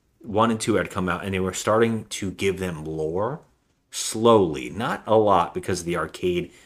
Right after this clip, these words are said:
still didn't have, like, story mode, but when you beat it, each character had their own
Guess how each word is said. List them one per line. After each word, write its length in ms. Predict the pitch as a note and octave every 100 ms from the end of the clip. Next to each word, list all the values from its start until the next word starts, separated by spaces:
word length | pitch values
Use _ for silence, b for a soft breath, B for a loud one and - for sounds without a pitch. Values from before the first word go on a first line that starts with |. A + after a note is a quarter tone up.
| b
still 300 | - D#3 D#3+
didn't 180 | D3
have, 320 | A2 A2 G#2+ F#2+
like, 160 | D#2+
story 540 | - - - F#2+ G#2 A#2+
mode, 340 | A#2+ B2+ C3+ B B
but 120 | B G#2
when 120 | G2+
you 100 | F#2+
beat 280 | F2 G#2+ F#2+
it, 200 | F2+ - -
each 260 | G2 F#2+ -
character 380 | G2 F2 F2
had 220 | - F2 D#2
their 120 | E2
own 160 | E2